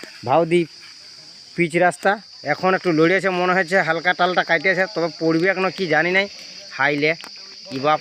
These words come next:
ই বাপ, কি হইল, হি-, কি হইল, হি-, কি হইল, ই বাপ, কি অবস্থা হইল, লে, লে, লে, লে, লে, লে, হাইলে, হাই,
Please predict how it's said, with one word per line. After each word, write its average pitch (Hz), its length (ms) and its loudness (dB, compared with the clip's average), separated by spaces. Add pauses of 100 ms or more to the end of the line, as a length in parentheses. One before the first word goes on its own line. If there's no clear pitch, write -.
ই - 80 -4
বাপ, 160 200 0
কি 165 120 -4
হইল, 156 120 2 (100)
হি-, 156 180 -4
কি 170 120 -2
হইল, 170 120 0 (120)
হি-, 160 120 -8
কি 175 60 -2
হইল, 165 100 2 (540)
ই 135 80 -8
বাপ, 147 220 0
কি 165 80 -6 (160)
অবস্থা 160 320 -2
হইল, 160 120 0 (100)
লে, 151 120 4
লে, 143 120 2
লে, 139 120 0
লে, 135 120 -2
লে, 127 140 -4
লে, 117 80 -4 (600)
হাইলে, 120 320 -2 (320)
হাই, 127 120 -2